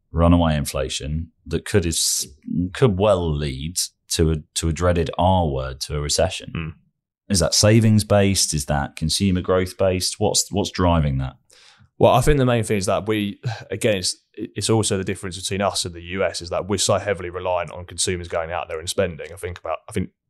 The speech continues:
Speaker 2: about sixty percent of G D P is generated from consumer
Speaker 1: Mm.
Speaker 2: spending. Um, the, the argument sort of goes is that inflation is so high,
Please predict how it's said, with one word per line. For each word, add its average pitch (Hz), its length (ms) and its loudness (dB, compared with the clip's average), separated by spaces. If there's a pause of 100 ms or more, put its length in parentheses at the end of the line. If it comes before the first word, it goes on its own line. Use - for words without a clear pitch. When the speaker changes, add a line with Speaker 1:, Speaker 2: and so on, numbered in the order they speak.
(180)
Speaker 2:
about - 160 -2
sixty - 300 0
percent 90 220 -4
of 85 80 -6
G 90 140 -8
D 82 100 -8
P 87 180 -2
is 80 100 -8
generated 82 520 -6
from 80 120 -14
consumer 90 380 0
Speaker 1:
Mm. 90 40 6
Speaker 2:
spending. 76 400 2 (480)
Um, 90 360 0 (100)
the, 113 180 2 (160)
the 117 160 8
argument 117 460 6
sort 101 240 2
of - 40 -12
goes 98 300 2
is 82 80 -6
that 90 220 -2 (260)
inflation 113 380 4
is 104 100 2
so 101 220 4
high, 87 440 0